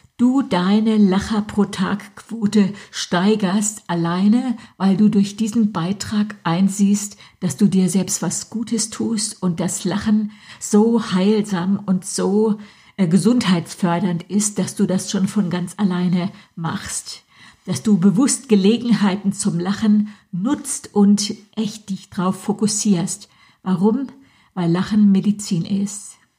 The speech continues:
Eine meiner Töchter ist Psychologin und als ich ihr erzählt habe, worüber ich heute sprechen möchte, dann hat sie mir bestätigt, dass, äh, gerade wenn Menschen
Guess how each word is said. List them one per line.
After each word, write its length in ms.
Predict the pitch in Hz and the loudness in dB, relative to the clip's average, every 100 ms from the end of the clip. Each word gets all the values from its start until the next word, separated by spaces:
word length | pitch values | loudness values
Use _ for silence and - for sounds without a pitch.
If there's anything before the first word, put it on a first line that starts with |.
| _ _ - _ _ _ _ _ _ _ | _ _ -20 _ _ _ _ _ _ _
Eine 380 | 180 190 208 202 | -2 2 6 6
meiner 320 | 185 185 196 | 4 0 -2
Töchter 460 | - 214 208 240 - | 0 0 2 0 0
ist 260 | 180 - | -2 -4
Psychologin 800 | - 208 208 185 214 247 269 269 - - | -2 0 2 2 2 2 0 -2 -8 -6
und 280 | 190 165 - | -4 -4 -4
als 200 | 180 208 | -2 0
ich 180 | - | -2
ihr 120 | 208 - | -2 0
erzählt 440 | 208 - 190 208 | 0 0 0 2
habe, 240 | 226 202 | 2 0
worüber 340 | 180 170 180 185 | -4 -2 0 0
ich 260 | - - | -2 -2
heute 200 | 180 170 | -4 -2
sprechen 460 | - - 208 202 220 | -4 -4 -4 0 2
möchte, 460 | 214 214 240 240 220 - - - - | 2 2 -2 -2 -4 -12 -20 -18 -2
dann 200 | 175 170 | 0 2
hat 160 | 214 | 0
sie 340 | - 214 220 - | 0 0 -2 0
mir 160 | 185 180 | 0 2
bestätigt, 920 | 170 - 196 233 247 202 240 - - | -2 -2 -2 -2 2 2 0 -6 -4
dass, 320 | 175 - - - - _ _ - | -2 -2 -4 -6 -20 _ _ -2
äh, 220 | 196 170 | 0 0
gerade 420 | 165 175 220 240 | -2 0 2 2
wenn 240 | 202 170 | 2 2
Menschen 680 | 170 185 233 - 233 240 247 | 2 0 -2 -2 -2 -2 -4